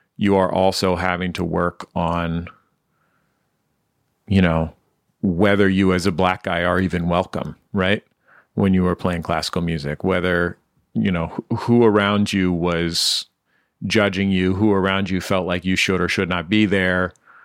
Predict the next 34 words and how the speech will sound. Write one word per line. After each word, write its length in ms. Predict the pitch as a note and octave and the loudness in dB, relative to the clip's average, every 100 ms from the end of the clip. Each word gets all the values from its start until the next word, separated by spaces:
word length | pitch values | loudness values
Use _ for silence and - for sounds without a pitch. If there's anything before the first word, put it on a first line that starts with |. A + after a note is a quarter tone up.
| _ _ _ _ _ - | _ _ _ _ _ 0
must 300 | G#2 G#2 - | 2 2 -2
have 100 | F2+ | -2
been 180 | F#2+ F2 | 0 0
a 60 | |
constant 760 | - - G2+ G2 - F#2 E2+ - | -2 0 0 0 -2 -2 -2 -6
hassle 600 | - - G2+ C#3 - D#2 | -6 -4 -4 -4 -4 -4
in 100 | D#2+ E2 | -4 -4
your 140 | E2 | -2
life 600 | F2 G#2 D#2 D#2+ - - _ - | 0 -2 -4 -10 -12 -14 _ -6
when 240 | F2+ E2+ | -2 -2
you 80 | E2 | -2
were 140 | E2 | -2
playing 340 | - F#2+ F2+ E2 | -2 -2 -2 -4
classical 400 | D#2+ D2+ - E2 | -6 -6 -6 -2
music. 560 | A2 A2+ F2+ F2 - _ - - _ _ - | 0 2 0 -4 -8 _ -20 -20 _ _ -4
And, 480 | F#2+ F2+ F2 F2 - _ - | -2 0 0 -2 -4 _ -4
you 100 | G#2 | -2
know, 160 | E2+ | -2
when 240 | E2 F#2 G2 | -2 0 2
you 100 | F#2+ | 2
went 140 | G2 | 2
out 160 | F#2+ G2+ | 0 -2
to 80 | F2 | -6
play 380 | G2 F#2+ G2 F#2 | -2 0 0 -2
in 140 | F#2 | -2
a 40 | |
jazz 340 | E2+ F2+ G#2+ - | 0 0 -2 -4
combo 480 | E2 E2 D#2+ E2+ F#2+ | -6 -6 -2 0 0
with 440 | F2 E2+ E2 - _ _ _ _ _ | 0 -2 -4 -16 _ _ _ _ _
mostly 460 | F#2+ G2+ G#2+ G2+ F#2+ | 0 2 2 2 2
African-American 800 | F2+ F2+ - F2+ F2 F2 - E2+ | 0 -4 -4 -2 0 0 -2 -4
players, 600 | E2+ D2+ D2 G2+ - - _ _ _ _ _ _ _ - | -2 -2 -2 -2 -4 -10 _ _ _ _ _ _ _ -10
that 320 | - E2+ F2+ | -2 0 -2
wasn't 480 | F#2+ F#2+ F#2+ G2+ G2 | -2 -2 2 2 2